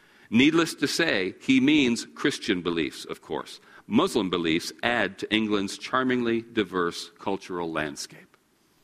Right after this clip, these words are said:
The war is against those who regard the Bible to be God's revelation to humanity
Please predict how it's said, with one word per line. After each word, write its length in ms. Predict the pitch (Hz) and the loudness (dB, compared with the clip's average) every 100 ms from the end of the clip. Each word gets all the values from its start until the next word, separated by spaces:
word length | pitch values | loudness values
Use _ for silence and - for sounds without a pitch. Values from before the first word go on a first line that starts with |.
| _ _ _ _ _ _ - | _ _ _ _ _ _ -2
The 140 | 110 | 0
war 480 | 117 175 202 117 123 | 2 2 2 2 2
is 180 | 123 120 | 2 2
against 400 | 117 135 117 123 | 2 0 0 0
those 300 | 139 147 - | 2 2 2
who 80 | |
regard 400 | 123 123 127 156 | 2 4 2 2
the 80 | 160 | 0
Bible 340 | 135 123 123 123 | 2 2 2 0
to 100 | - | 0
be 120 | 107 | 2
God's 280 | 113 127 131 | 2 2 0
revelation 540 | 139 135 110 110 117 | 0 2 2 0 -6
to 140 | 117 | -4
humanity 480 | 110 104 87 69 65 | -2 0 0 -2 -8